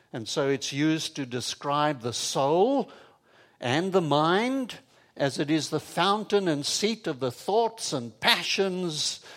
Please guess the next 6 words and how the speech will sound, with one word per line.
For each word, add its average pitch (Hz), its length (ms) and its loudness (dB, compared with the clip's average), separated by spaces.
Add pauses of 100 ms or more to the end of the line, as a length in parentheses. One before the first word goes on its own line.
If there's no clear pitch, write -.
(240)
desires, 175 1300 -2 (120)
appetites, - 1120 0 (480)
affections, 175 960 0
purposes, 180 840 -2
and 165 300 0
endeavors. 156 920 2